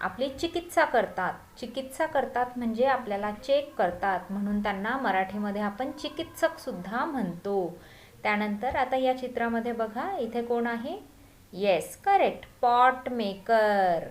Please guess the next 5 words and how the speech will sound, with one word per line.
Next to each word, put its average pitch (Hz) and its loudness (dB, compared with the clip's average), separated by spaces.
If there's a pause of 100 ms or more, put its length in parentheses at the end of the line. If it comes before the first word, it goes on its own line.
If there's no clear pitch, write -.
(540)
बरोबर 277 6
ओळखताय 233 6
तुम्ही, 185 -4
पॉट 240 4
मेकर. 208 2